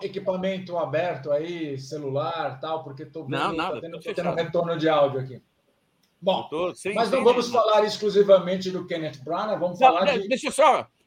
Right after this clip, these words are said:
Speaker 2: completar o
Speaker 1: Bem.
Speaker 2: Kenneth Branagh. O, o Kenneth Branagh tem um negócio muito legal. Vocês lembram que depois que saiu o Henrique quinto,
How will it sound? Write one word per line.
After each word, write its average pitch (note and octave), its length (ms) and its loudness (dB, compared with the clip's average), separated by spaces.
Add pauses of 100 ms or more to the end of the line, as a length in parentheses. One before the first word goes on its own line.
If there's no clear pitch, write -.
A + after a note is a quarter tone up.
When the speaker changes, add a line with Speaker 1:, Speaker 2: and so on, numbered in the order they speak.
Speaker 2:
completar F#3+ 380 8
o E3+ 100 8
Speaker 1:
Bem. D#3 120 6
Speaker 2:
Kenneth C3 240 0
Branagh. F#3+ 320 2 (320)
O, D3 260 -2
o D3+ 40 -4
Kenneth G#3 280 0
Branagh G#3+ 280 2
tem A#3 120 0
um A#3 40 -4
negócio F3 380 -2
muito A3+ 200 -10
legal. C#3 360 -2 (220)
Vocês - 220 -4
lembram D#4+ 240 -4
que G3+ 100 -2
depois G3 460 0
que - 60 -10
saiu A#3 180 2
o G3 40 4
Henrique D#3 300 -6
quinto, G#3+ 480 -10